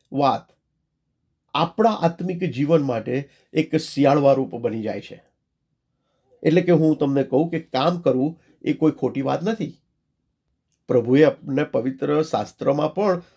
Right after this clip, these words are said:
આજ્ઞા કરી છે કે દરેક માણસે પોતાના ઘરના, ઘરનું પૂરું પાડવું.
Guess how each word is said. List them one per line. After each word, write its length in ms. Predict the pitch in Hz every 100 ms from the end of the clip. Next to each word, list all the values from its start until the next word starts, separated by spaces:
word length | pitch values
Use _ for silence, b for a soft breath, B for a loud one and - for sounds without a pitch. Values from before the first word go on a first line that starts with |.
| b
આજ્ઞા 360 | - 135 170 233
કરી 300 | 202 123 110
છે 220 | 113 156 170 B B
કે 80 | 160
દરેક 380 | 135 117 160 190
માણસે 520 | 147 113 117 131 190
પોતાના 420 | 185 - - 143
ઘરના, 600 | 139 - 113 123 135 143 143 b b -
ઘરનું 500 | - 123 160 170 147
પૂરું 340 | - 190 240
પાડવું. 400 | 165 104 78 -